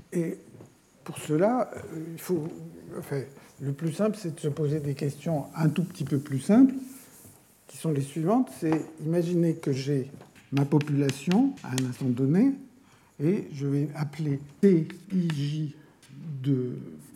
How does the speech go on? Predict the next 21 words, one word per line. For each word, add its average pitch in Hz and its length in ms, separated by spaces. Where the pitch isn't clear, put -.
T 143 200
J 135 300
l'âge 190 580
du, 156 240
du 147 120
plus - 200
récent 165 640
ancêtre 165 540
commun 139 500
de 135 200
I 143 160
et 127 100
J. - 220
Donc, 143 260
euh, 170 160
chaque, 196 300
chaque 196 280
fois 190 220
que 170 140
vous 139 320
avez 135 360